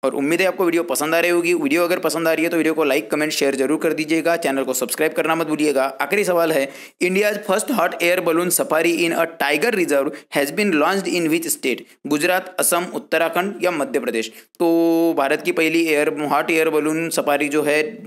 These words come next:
जो टाइगर रिजर्व में है वो मध्य प्रदेश में हुई है अभी, मतलब मध्य प्रदेश में अवेलेबल है, तो मध्य प्रदेश इस प्रश्न का एमपी सही उत्तर है बिल्कुल। और इसी के साथ पूरे आज के दस के दस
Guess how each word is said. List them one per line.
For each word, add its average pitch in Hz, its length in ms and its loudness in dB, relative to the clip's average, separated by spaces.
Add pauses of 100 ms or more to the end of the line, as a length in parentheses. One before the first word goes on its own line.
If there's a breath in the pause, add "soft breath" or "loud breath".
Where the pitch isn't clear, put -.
(300)
जो 127 200 2
टाइगर 131 360 0
रिजर्व 135 520 -2
में 139 160 -2
है 131 300 0 (240 loud breath)
वो 143 80 2
मध्य 131 320 0
प्रदेश 151 320 0
में 156 60 0
हुई 131 220 2
है 214 180 -2 (260 loud breath)
अभी, 143 480 -2
मतलब 123 460 -4
मध्य 131 240 -2
प्रदेश 139 320 -2
में 139 460 -2
अवेलेबल 127 500 0
है, 143 80 -2
तो 151 100 -6
मध्य 127 220 -2
प्रदेश 127 280 -4
इस - 140 -10
प्रश्न - 300 -10
का 139 100 -2
एमपी 117 360 -6
सही 120 240 -2
उत्तर 120 280 -4
है 123 60 0
बिल्कुल। 120 280 -4 (300 loud breath)
और 135 140 2
इसी 156 200 -2
के 180 100 0
साथ 185 140 2
पूरे 156 260 -2
आज 139 180 2
के 151 120 -2
दस 123 220 -2
के - 180 -4
दस 131 420 -4